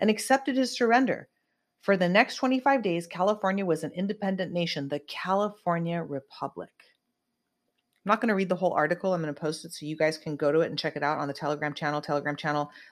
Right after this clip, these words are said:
link is located in the podcast description. Going on.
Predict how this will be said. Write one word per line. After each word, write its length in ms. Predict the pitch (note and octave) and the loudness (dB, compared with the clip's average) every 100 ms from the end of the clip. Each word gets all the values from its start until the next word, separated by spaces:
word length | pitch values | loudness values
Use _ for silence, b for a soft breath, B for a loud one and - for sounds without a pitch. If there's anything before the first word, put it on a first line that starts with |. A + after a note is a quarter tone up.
| - | 0
link 320 | E3 G3+ A3+ | 6 6 4
is 180 | E3+ E3 | 0 2
located 400 | E3 E3+ D#3+ D3+ | 2 2 -2 -2
in 80 | D3 | -4
the 60 | |
podcast 420 | - C#3+ - C3+ | 0 0 0 -6
description. 480 | - - C3+ - - - _ _ _ _ _ _ _ _ _ _ _ _ _ _ _ _ _ _ _ _ _ D3 | -8 -8 -8 -8 -14 -20 _ _ _ _ _ _ _ _ _ _ _ _ _ _ _ _ _ _ _ _ _ -2
Going 280 | D3+ D#3+ | 0 2
on. 240 | B2 C3+ | -2 -4